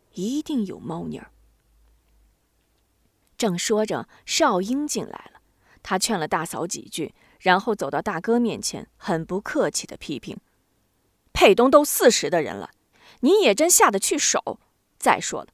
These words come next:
这次给老爷子办周年，还不全靠他了？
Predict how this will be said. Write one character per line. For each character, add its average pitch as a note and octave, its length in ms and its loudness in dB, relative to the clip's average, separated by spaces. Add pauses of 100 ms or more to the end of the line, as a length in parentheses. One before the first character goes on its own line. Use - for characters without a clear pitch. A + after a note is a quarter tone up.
(240)
这 A#3+ 140 8
次 G3+ 140 4
给 F#3+ 160 0
老 G3 160 4
爷 E3 160 -2
子 - 80 -6
办 G3 180 0
周 F#3+ 140 -4
年， D#3+ 240 -6 (140)
还 F4+ 160 10
不 G4 80 2
全 A3 180 0
靠 F#3 180 -2
他 - 220 -8
了？ - 160 -14